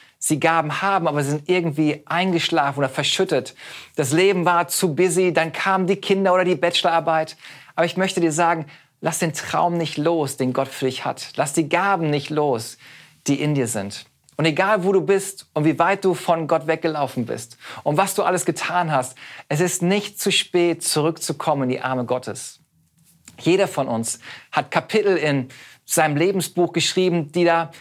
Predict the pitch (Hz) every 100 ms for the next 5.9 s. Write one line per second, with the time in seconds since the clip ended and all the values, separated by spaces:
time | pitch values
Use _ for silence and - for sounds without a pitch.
0 | - 160 156 180 - 175 160 170 180 214
1 | - - 190 151 127 104 87 95 _ _
2 | _ - 127 143 147 160 143 123 - -
3 | - - - 139 135 - 190 196 185 165
4 | 151 - _ _ _ - 123 139 139 139
5 | 143 131 147 127 123 - 117 -